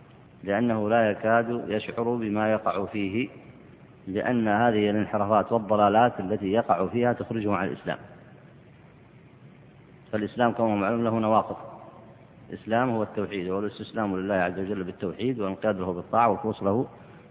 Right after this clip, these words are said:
من الشرك، ونواقضه كثيرة معلومة ذكرها أهل العلم.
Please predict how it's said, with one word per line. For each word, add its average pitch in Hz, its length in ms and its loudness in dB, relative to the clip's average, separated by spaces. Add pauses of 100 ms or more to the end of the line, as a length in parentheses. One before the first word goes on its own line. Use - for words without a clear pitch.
(120)
من 120 60 4
الشرك، - 280 0 (840)
ونواقضه 131 680 6 (320)
كثيرة 113 340 4
معلومة 101 440 4
ذكرها 101 340 4
أهل 98 120 2
العلم. 92 260 0